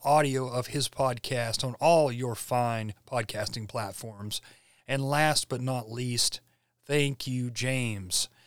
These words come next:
Now, there are three tiers on my Patreon. There is the number one tier, which is the Society of Cryptic Savants.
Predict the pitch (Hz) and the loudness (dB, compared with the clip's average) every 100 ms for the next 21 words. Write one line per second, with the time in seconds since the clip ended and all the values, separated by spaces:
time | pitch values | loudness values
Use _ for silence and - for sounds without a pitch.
0 | _ _ 139 135 107 _ _ _ 143 127 | _ _ 2 2 2 _ _ _ -2 0
1 | - 214 220 - 170 139 127 120 123 123 | 0 -2 0 2 4 2 2 0 -2 -4
2 | 117 - 117 - 104 101 95 123 - _ | -4 -6 -8 -6 -6 -6 -6 -8 -12 _
3 | _ _ - 143 135 139 135 - - 131 | _ _ -2 0 2 2 4 2 0 0
4 | 151 151 160 175 - 170 156 143 135 120 | 2 4 4 4 4 2 2 0 -2 0
5 | 135 139 - 143 135 131 120 - 127 - | 2 4 6 4 4 -2 -6 -6 -6 -2
6 | 107 - 117 139 139 131 | -2 -2 0 0 2 0